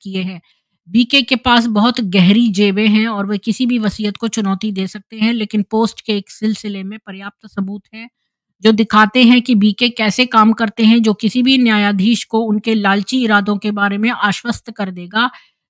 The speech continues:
जब तक कि परिवार भगवान के सफाई कर्मियों के लिए खड़ा होने के लिए तैयार है।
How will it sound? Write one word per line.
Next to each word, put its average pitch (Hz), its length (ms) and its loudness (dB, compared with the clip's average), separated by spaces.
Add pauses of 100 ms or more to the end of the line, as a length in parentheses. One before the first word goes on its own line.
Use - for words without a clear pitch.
जब 240 260 0
तक 254 140 -2
कि 254 140 -2
परिवार 220 460 0
भगवान 196 480 2
के 226 160 -4
सफाई 214 420 -2
कर्मियों 202 460 0
के 202 140 -6
लिए 214 180 -2
खड़ा 214 240 -2
होने 190 300 0
के 196 120 -16
लिए 220 120 -16
तैयार 185 420 -4
है। 156 200 -12